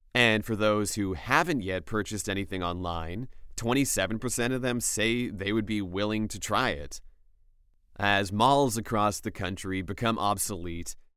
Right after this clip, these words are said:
social commerce is taking the community aspect of shopping to online platforms,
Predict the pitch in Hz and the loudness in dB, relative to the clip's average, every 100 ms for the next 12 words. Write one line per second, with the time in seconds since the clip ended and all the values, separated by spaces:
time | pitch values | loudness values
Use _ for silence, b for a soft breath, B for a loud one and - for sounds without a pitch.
0 | - - 147 160 160 117 92 95 107 107 | -2 4 4 4 0 0 0 0 -2 -2
1 | 107 - 113 113 120 110 107 - 107 113 | -6 -2 -2 0 -2 -2 -4 -4 -2 2
2 | 131 135 127 98 101 - 107 104 95 87 | 2 2 0 0 -2 -2 -2 -4 -4 -8
3 | - 113 156 98 78 90 - - - 104 | -2 -2 -2 -4 -6 -8 -12 -10 -4 0
4 | 104 107 101 110 117 110 117 113 95 127 | 0 0 0 0 2 2 2 2 2 0
5 | - 92 82 71 - | 0 -4 -4 -6 -10